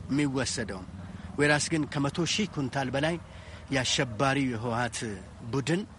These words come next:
ወስዷል። ከዚህ ይሄ ብቻ አይደለም፣ ምግብ ነክ ያልሆኑ ቁሳቁሶችም ተወስደውብናል። እ፣ ሌላው ለኮምቦልቻ ቅርንጫፍ ጽሕፈት ቤት የተ-፣ የተላከ እህል የጫነ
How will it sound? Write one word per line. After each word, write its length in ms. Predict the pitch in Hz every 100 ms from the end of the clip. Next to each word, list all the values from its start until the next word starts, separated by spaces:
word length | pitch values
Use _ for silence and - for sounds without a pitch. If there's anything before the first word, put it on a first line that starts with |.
| - -
ወስዷል። 380 | 127 - 147 - - - - - - - - - -
ከዚህ 340 | 135 110 - - - - -
ይሄ 120 | 151 165
ብቻ 180 | 143 -
አይደለም፣ 400 | 127 101 92 92 - - - - - - -
ምግብ 280 | - 160 165
ነክ 200 | 165 160 -
ያልሆኑ 260 | 143 139 131
ቁሳቁሶችም 760 | 120 - 117 - 123 - 127
ተወስደውብናል። 720 | 110 110 104 - 98 - 95 - - - -
እ፣ 100 | - 123 127 131
ሌላው 360 | 131 160 170 170 175 - - 151
ለኮምቦልቻ 560 | 143 160 175 165 160 - 165
ቅርንጫፍ 460 | 151 156 151 147 147
ጽሕፈት 260 | 131 160
ቤት 140 | 165 156
የተ-፣ 240 | 156 170
የተላከ 460 | 156 147 165 147 - 123 - -
እህል 220 | 160 185
የጫነ 400 | 170 151 147 151